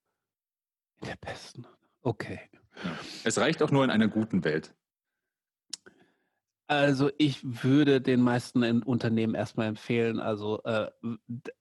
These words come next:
Speaker 1: das, was sich bewährt hat und das, was funktioniert, das muss man nicht in Frage stellen und das sollte man eher auch, äh, weiter betreiben.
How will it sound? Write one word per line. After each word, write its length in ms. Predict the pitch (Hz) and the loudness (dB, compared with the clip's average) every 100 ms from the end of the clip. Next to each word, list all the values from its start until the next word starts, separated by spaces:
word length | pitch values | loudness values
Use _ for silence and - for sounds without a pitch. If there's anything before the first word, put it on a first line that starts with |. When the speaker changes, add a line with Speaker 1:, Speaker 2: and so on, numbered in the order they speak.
| - | -16
Speaker 1:
das, 400 | 113 127 131 - | -4 -2 -2 -2
was 140 | 127 - | -4 -2
sich 260 | 131 - | -4 -2
bewährt 580 | - 113 120 123 - - | -4 0 0 0 -2 -4
hat 280 | 127 - - | -6 -6 -10
und 160 | 113 113 | -6 -2
das, 220 | 117 - | -2 -2
was 120 | 120 - | -6 -2
funktioniert, 920 | 117 113 - 120 117 120 - - - _ _ - - | -2 -2 -4 -2 0 -2 -4 -12 -16 _ _ -18 -10
das 200 | - 110 | -6 -2
muss 240 | 123 120 - | 0 0 0
man 140 | 117 | 0
nicht 180 | 117 - | -2 -4
in 100 | 117 | -6
Frage 420 | - 117 117 120 | -4 -4 -2 -2
stellen 540 | - - 131 143 160 - - - - - - | -4 -2 0 0 -2 -8 -16 -16 -14 -14 -4
und 160 | 131 | 0
das 160 | 127 120 | 0 0
sollte 320 | 131 123 123 | 0 0 0
man 200 | 120 117 | 0 0
eher 320 | - 110 113 - | -2 0 0 0
auch, 480 | 113 117 113 - _ _ _ _ _ - | 2 0 -2 -12 _ _ _ _ _ -8
äh, 200 | 127 123 | -2 -2
weiter 380 | 110 117 127 135 | 0 0 0 0
betreiben. 880 | 120 110 - - - 117 113 113 | -2 -4 -6 -6 -4 -4 -4 -6